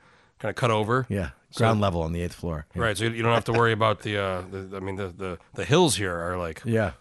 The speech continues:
Speaker 1: whew, you can lose some
Speaker 2: And
Speaker 1: weight.
Speaker 2: it rains a lot, too. Um, but yeah,
Speaker 1: Summertime,
Speaker 2: I,
Speaker 1: yeah.
Speaker 2: I, I like the hills. They're good. They're good for guys like you and me.
Speaker 1: Yeah, no, I, I could, um,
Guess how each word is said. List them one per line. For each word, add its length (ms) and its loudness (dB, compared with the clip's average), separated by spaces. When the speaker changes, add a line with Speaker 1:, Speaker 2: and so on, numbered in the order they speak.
Speaker 1:
whew, 180 6
you 60 2
can 160 0
lose 140 4
some 100 0
Speaker 2:
And 80 6
Speaker 1:
weight. 100 4
Speaker 2:
it 20 2
rains 240 2
a 40 0
lot, 280 -2
too. 300 -4
Um, 240 -8
but 120 -10
yeah, 100 2
Speaker 1:
Summertime, 380 6
Speaker 2:
I, 40 4
Speaker 1:
yeah. 200 4
Speaker 2:
I, 180 0
I 120 -4
like 280 -4
the 100 -8
hills. 400 -8
They're 140 -10
good. 180 -8
They're 120 -8
good 200 -6
for 100 -16
guys 300 -6
like 180 -12
you 80 -10
and 100 -12
me. 200 -14
Speaker 1:
Yeah, 140 2
no, 140 4
I, 280 4
I 40 2
could, 160 2
um, 500 0